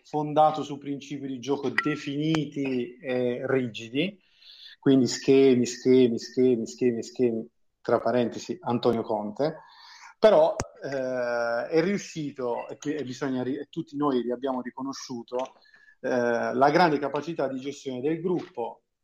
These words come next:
post, diciamo, dittatura Conte, no? Chiamiamola così. E, e, e soprattutto la grande rica-, capacità di rimodulare e allentare quelle rigidità tattiche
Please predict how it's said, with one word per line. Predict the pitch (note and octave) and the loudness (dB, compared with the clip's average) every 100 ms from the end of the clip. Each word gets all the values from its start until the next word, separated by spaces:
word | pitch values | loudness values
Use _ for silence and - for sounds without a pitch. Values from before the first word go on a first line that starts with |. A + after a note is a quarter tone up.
| _ _ _ _ | _ _ _ _
post, | E3 D#3 D#3 - C#3+ C3+ D3 E3+ | 2 2 2 -8 -6 -4 -6 -12
diciamo, | C#3+ A#2+ B2+ B2 C3+ B2 | -20 -14 -12 -4 -2 -2
dittatura | A#2+ D3 - C#3 D#3 C#3+ B2 | -2 -2 2 2 4 4 4
Conte, | B2+ A#2+ A2 G#2+ | 2 0 -2 -6
no? | A#2 C3 B2+ A#2 | -4 -2 -4 -6
Chiamiamola | A#2+ A#2+ A#2 A2+ | -6 -4 -4 -6
così. | A2 A2+ - A2+ - - - - - - - - | -6 -8 -8 -12 -16 -16 -14 -14 -16 -18 -20 0
E, | D#3 E3 F#3 | 2 2 -2
e, | F#3 E3+ E3+ - E3+ | 2 6 6 2 0
e | F3 | -2
soprattutto | E3+ F#3 G3+ A3 A3 G#3 | 0 2 4 4 2 4
la | D#3+ D#3+ | 4 6
grande | F#3 E3 D3+ | 4 2 0
rica-, | D3 D3+ D3 D#3 | -2 -6 -6 -8
capacità | D#3 D#3 E3 E3+ D3 | -6 -6 -8 -6 -6
di | C3+ C3+ | -6 -6
rimodulare | D#3 E3 E3 F3 E3 C3 A#2+ A#2 A#2 - _ _ _ _ | -4 -4 -2 2 2 2 -2 -8 -12 -14 _ _ _ _
e | C#3 C#3 C3+ C3+ C3+ _ - | -18 -16 -12 -14 -16 _ -6
allentare | C3+ D3 E3 F3 F3 C#3+ C3 A#2+ | 2 4 4 2 4 4 2 -2
quelle | C#3 C#3 | -4 -2
rigidità | C#3+ C#3+ D3 D#3+ D3 - | -4 -6 -6 -4 -4 -2
tattiche | D#3 B2 - - B2 B2+ B2 | -6 -6 -12 -20 -12 -12 -12